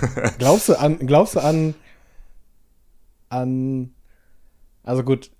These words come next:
Speaker 2: ob jetzt irgendwie Leben im All ist oder
Speaker 1: Ja,
Speaker 2: sowas,
Speaker 1: darüber brauchen wir,
Speaker 2: so
Speaker 1: glaub ich,
Speaker 2: das
Speaker 1: nicht reden, oder?
Speaker 2: mag sein, so, äh, also in jedem Fall, in jedem Fall werden wir es nie wissen, so, so groß wie das
Speaker 1: Nee,
Speaker 2: Universum
Speaker 1: wissen
Speaker 2: ist.
Speaker 1: können wir's nicht.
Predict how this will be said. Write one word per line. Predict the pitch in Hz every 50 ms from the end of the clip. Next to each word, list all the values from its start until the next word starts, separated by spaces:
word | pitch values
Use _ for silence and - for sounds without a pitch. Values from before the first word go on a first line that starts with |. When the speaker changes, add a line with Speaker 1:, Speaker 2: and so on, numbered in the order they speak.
| _ _ - - - -
Speaker 2:
ob | - - 120 131 -
jetzt | 139 127 - - - -
irgendwie | 135 131 123 120 120
Leben | 110 113 123 135 139 131 127
im | 123 120 120
All | - 127 131 135
ist | 127 - 127
oder | 120 120
Speaker 1:
Ja, | 113 117
Speaker 2:
sowas, | 117 120 117 113
Speaker 1:
darüber | 85 92 98 98
brauchen | 98 98 101
wir, |
Speaker 2:
so | 101 98
Speaker 1:
glaub | 98 92
ich, | 90
Speaker 2:
das | 92 85
Speaker 1:
nicht | 92 92
reden, | 92 90 87
oder? | 87 92 110 113 - - - - - - - - _ - -
Speaker 2:
mag | - - 120 127 135 127 -
sein, | 127 127 135 139 139 143 139
so, | 131 131 127 123 123
äh, | 117 107 113 113 113 - 135 - - - - - -
also | 139 139 139
in | 139
jedem | 139 165 165 165 147
Fall, | 127 151 147 143 139 135 135 -
in | 143
jedem | 139 147 180 202 185
Fall | 147 170 156 147
werden | 147 151 151 147
wir | 139
es | 135 -
nie | 143 135
wissen, | 131 120 - - 101 107 -
so, | 117 117 117 113 110 110 110
so | 123 123
groß | 113 131 143 135 -
wie | 135
das | 127 123 131
Speaker 1:
Nee, | 127
Speaker 2:
Universum | 127 120 110 107 110
Speaker 1:
wissen | 135 131 -
Speaker 2:
ist. | 123
Speaker 1:
können | - 113 107
wir's | 101 85 90
nicht. | 85 73 - - -